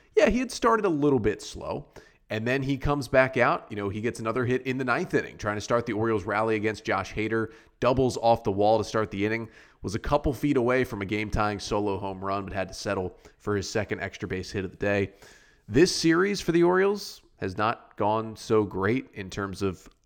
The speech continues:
scoring runs and hitting with runners in scoring position. Cedric Mullins has all six R B Is for the Orioles so far through two games against the Brewers. Of course,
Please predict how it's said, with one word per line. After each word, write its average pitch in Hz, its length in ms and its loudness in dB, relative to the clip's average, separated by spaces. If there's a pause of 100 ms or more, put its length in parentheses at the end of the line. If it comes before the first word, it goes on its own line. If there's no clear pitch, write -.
(160)
scoring 107 500 -2
runs 104 500 -2
and 98 100 -4
hitting 104 200 0
with 98 140 -4
runners 95 280 -4
in - 40 -20
scoring 117 340 0
position. 120 540 -4 (580)
Cedric 180 360 4
Mullins 170 260 2
has 143 240 2
all 127 240 4
six - 520 -4
R 120 160 2
B 117 160 0
Is 95 320 0
for 104 100 -10
the 92 100 -4
Orioles 98 380 0
so 98 160 -4
far 98 240 -4
through 92 180 -12
two 104 220 -10
games 98 280 -8
against 95 240 -8
the 101 60 -12
Brewers. - 360 -10
Of - 20 -20
course, 95 320 -6